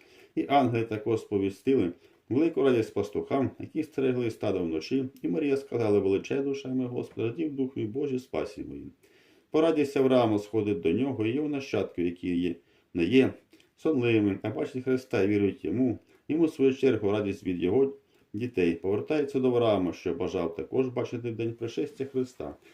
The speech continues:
Отже, добре Господь нас дав свідчення йому, і кажучи: «Авраам, отець ваш, радий був побачити день мій, і побачив, і зрадів».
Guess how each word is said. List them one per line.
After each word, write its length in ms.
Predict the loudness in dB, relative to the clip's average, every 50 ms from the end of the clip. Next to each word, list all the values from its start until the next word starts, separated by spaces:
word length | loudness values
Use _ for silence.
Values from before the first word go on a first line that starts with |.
| _ _ _
Отже, 260 | -8 -4 -2 -2 0
добре 300 | 4 4 4 4 4 4
Господь 440 | 2 2 2 0 0 0 0 2 2
нас 200 | 2 0 -2 -2
дав 200 | -2 0 0 0
свідчення 480 | -2 -6 -10 -10 -10 -8 -4 -2 -2 0
йому, 340 | 0 0 0 -2 -2 -4 -6 -8
і 80 | -8
кажучи: 420 | -6 -4 -2 -2 -2 -2 -2 -4 -4
«Авраам, 360 | -2 -2 -2 -4 -4 -4 -4 -6
отець 400 | -6 -2 0 0 0 0 0 -2
ваш, 300 | -2 -2 -2 -4 -8 -14 -20 _ _ _ _ -6
радий 220 | -2 0 0 0
був 180 | 0 0 -4 -4
побачити 600 | -4 -2 -2 0 0 0 0 2 0 0 0 -2 -6 -16 -20 _ _ _ _ _ _ _ _ _ _ _ _ -12
день 360 | -2 2 4 4 4 4 4
мій, 120 | 4 2 2 0 -2
і 60 | -4
побачив, 520 | -4 -2 0 0 0 0 -2 -2 -6 -4 -4
і 60 | -2 0
зрадів». 440 | 2 2 2 0 -2 -4 -8 -8